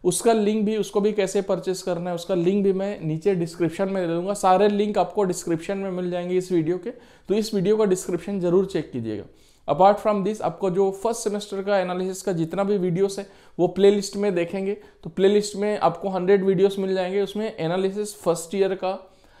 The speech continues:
सिलेबस पूरा कंप्लीट है, तो वहाँ पर से आप सारा वीडियोज़ देख सकते हैं। And all those videos are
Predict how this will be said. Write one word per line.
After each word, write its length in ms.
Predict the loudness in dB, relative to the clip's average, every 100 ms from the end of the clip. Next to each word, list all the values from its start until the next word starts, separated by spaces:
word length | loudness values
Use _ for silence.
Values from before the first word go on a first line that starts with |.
| _
सिलेबस 480 | 0 6 6 4 0
पूरा 180 | 0 0
कंप्लीट 560 | 0 -2 -2 -4 -4 -2
है, 120 | -4 -6 -20 _ _ 2
तो 80 | 4 4
वहाँ 320 | 0 -2 0 2
पर 120 | 2
से 140 | 0 0
आप 200 | 0 -2
सारा 300 | -4 0 2
वीडियोज़ 440 | 2 2 2 2 2
देख 180 | -2
सकते 320 | -2 -8 -8 -12
हैं। 100 | -8 -2
And 160 | -2 0
all 280 | 2 2 4
those 180 | 0 2
videos 360 | 0 2 0 0
are 160 | -4